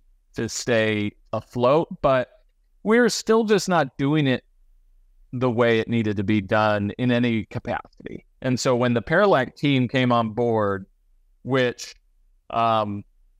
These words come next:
which is really, this is exactly how it happened. When the Parallax team came on board, it was literally in about a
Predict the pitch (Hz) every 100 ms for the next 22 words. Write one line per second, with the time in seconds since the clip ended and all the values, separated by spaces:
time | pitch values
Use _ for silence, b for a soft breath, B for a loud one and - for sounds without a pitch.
0 | _ - 170 - 185 160 269 302 170 139
1 | 190 180 147 139 151 202 180 160 135 147
2 | 139 - 139 - 104 95 104 123 117 160
3 | 190 170 107 _ 156 151 127 143 135 127
4 | 120 110 120 123 113 101 95 - _ _
5 | _ _ 151 180 214 160 160 160 175 165
6 | 151 127 117 107 110 104